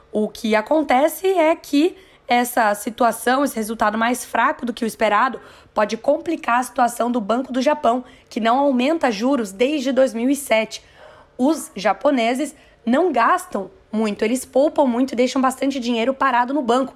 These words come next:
E é por isso que o Banco Central de lá tem juros negativos, ou seja, eles desestimulam as pessoas a guardar dinheiro. Se elas deixarem o dinheiro delas no banco, elas vão perder dinheiro no final, já que os juros são negativos. Só que nem isso faz com que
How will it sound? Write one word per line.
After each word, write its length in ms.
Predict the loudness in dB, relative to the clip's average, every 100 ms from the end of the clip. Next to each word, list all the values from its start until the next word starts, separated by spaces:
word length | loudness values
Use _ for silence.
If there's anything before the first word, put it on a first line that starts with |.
| -18 -20 _
E 80 | -2
é 40 | 0
por 200 | 0 0
isso 280 | 0 -2
que 100 | -4
o 40 | -2
Banco 260 | -2 -2
Central 340 | -2 -2 0 0
de 140 | 2
lá 240 | 2 2 -2 -12 _ _
tem 360 | -2 0 -4 -10 _ _ _ -10
juros 360 | -2 0 2 0
negativos, 680 | 2 2 0 0 0 0
ou 80 | -4
seja, 260 | -4 0 0
eles 200 | 0 -4
desestimulam 920 | -2 0 0 -2 -4 -2 -2 0 2
as 100 | 0
pessoas 380 | -2 -4 -2 0
a 60 | 0
guardar 400 | 0 0 0 0
dinheiro. 420 | 2 4 2 0 -8 -20 -6
Se 140 | 0
elas 160 | 0 2
deixarem 560 | 0 0 0 0 0
o 80 | -4
dinheiro 300 | -2 0 0
delas 260 | 0 2 2
no 80 |
banco, 280 | 2 2 2
elas 160 | 0 2
vão 120 | 0
perder 520 | 0 0 2 2 0
dinheiro 380 | 0 -2 -2 -2
no 80 | -4
final, 380 | -2 0 0 -2 -16 -6
já 160 | -2 -2
que 100 | -2
os 100 | -2
juros 300 | -2 -4 -6 -18
são 320 | -6 0 2
negativos. 760 | 4 2 0 -2 0 -2 -2 -8 -18 -20 -8
Só 160 | -4
que 140 | 0 4
nem 400 | 4 6 6 4
isso 180 | 2 -2
faz 280 | 0 -2
com 180 | 0 -2
que 260 | 0 -2